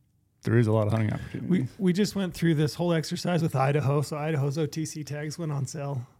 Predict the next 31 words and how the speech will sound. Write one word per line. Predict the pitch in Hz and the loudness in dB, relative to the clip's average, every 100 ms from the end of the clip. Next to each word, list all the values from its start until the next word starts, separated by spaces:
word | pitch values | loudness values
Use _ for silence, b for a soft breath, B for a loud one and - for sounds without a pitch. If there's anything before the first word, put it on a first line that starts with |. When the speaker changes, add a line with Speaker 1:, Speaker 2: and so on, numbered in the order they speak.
| _ _ | _ _
Speaker 2:
December | 185 - 160 139 | -4 -2 0 -2
first. | - 151 151 | -2 -4 -4
Did | - 185 | -2 -2
you | 151 | 0
play | 185 | 0
the | 175 | 2
game? | 190 202 202 B B | 4 2 0 B B
Speaker 3:
I | 78 | 0
didn't. | 98 131 101 - | 2 2 0 -2
I | 78 95 | -2 0
was | 101 160 | 2 4
Speaker 2:
You | 170 | 6
didn't? | 196 226 | 6 6
Speaker 3:
standing, | 120 92 | 4 2
I | 107 | 2
was | 123 107 - | 2 0 0
standing | - 127 131 123 120 | 0 2 4 4 4
in | 117 113 | 4 4
the | 110 98 95 92 82 - | 2 2 0 -2 -4 -2
canyons | 120 117 110 107 | 0 2 2 2
of | 95 95 | 2 2
Arizona. | 110 - 131 120 131 95 | 4 4 4 2 2 2
I | |
didn't | 104 120 | 2 4
Speaker 2:
There | 104 | 4
you | |
Speaker 3:
even | 101 107 | 4 4
Speaker 2:
go. | |
Speaker 3:
have | 117 104 | 4 2
cell | 90 131 120 | 0 0 0
service. | 104 82 69 - | -2 -2 -4 -8